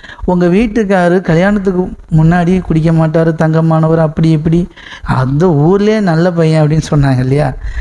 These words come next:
அதை கேட்டு தானே உங்க வீட்லயும் பார்த்து சம்மந்தம் பண்ணாங்க, நீங்களும் ஓகே சொன்னீங்க, கல்யாணம் பண்ணிட்டீங்க. அதுக்கு பிறகு பார்த்தா, "ஐயையோ, எப்பா நம்மள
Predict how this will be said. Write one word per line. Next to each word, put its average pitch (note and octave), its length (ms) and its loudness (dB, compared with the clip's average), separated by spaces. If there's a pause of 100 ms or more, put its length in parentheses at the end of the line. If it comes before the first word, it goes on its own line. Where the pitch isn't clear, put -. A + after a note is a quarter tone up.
(120)
அதை D3+ 240 0
கேட்டு D#3+ 260 -2
தானே E3+ 140 2
உங்க D3+ 160 2
வீட்லயும் D#3 420 0
பார்த்து D3 280 -2
சம்மந்தம் D3 340 2
பண்ணாங்க, D3+ 240 2
நீங்களும் D#3 360 2
ஓகே D3+ 200 -2
சொன்னீங்க, C#3 380 -2 (460)
கல்யாணம் E3+ 460 0
பண்ணிட்டீங்க. A#2+ 380 -2 (880)
அதுக்கு G#3 400 0
பிறகு G#3 240 2
பார்த்தா, F3 340 -2
"ஐயையோ, F3+ 420 0 (160)
எப்பா C#3+ 340 0 (1500)
நம்மள D#3+ 300 2